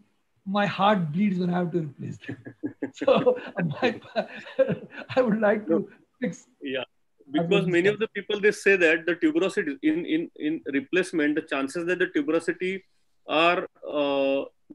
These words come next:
Speaker 2: getting united to the shaft is little bit difficult than when you do primary fixation, let them unite and then go for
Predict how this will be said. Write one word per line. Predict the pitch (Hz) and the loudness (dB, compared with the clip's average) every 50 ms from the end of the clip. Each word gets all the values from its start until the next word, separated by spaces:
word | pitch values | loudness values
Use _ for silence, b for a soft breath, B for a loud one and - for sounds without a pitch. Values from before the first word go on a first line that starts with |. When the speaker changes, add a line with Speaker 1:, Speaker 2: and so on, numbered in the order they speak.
| - - 143 | -6 -4 -4
Speaker 2:
getting | 143 139 185 180 170 165 | -2 0 -2 -2 0 0
united | 156 156 156 156 170 175 180 180 196 185 185 | 2 2 2 2 2 2 2 2 0 -2 -2
to | - | -2
the | 170 170 | -4 -4
shaft | - - - - 160 147 117 - - - _ _ _ | -4 -4 -2 0 0 0 0 0 -4 -12 _ _ _
is | 160 151 143 | -2 -2 -2
little | 147 156 147 - 180 170 175 | -2 -4 -4 -4 -2 0 0
bit | 190 165 - 123 120 | 0 0 -4 -2 2
difficult | 135 156 - - - - - 165 139 139 151 - b b b b b - | 2 2 2 2 -2 -2 0 0 2 2 0 -2 b b b b b -2
than | 123 139 160 190 202 - 151 143 | 0 2 2 2 0 -2 -2 0
when | 170 175 185 185 | 0 0 2 0
you | 190 170 151 143 | -2 -2 -2 0
do | 165 185 208 214 202 - - | -2 0 0 -2 -8 -6 -2
primary | 165 165 165 170 175 180 175 190 185 | 0 2 2 2 2 0 0 -2 -2
fixation, | - - 170 - - - 180 170 - - 185 190 190 185 _ _ _ _ | -2 -2 -4 -4 -2 -2 -4 -4 -2 -2 -2 -2 -4 -6 _ _ _ _
let | - 139 156 180 175 170 | 0 2 4 4 4 4
them | 202 196 190 175 | 2 4 4 4
unite | 170 170 175 180 185 180 | 4 4 4 4 2 2
and | 180 180 170 160 | 0 0 0 2
then | 165 185 190 185 | 2 2 4 4
go | 165 175 170 | 4 2 2
for | 170 - 180 | 2 0 -2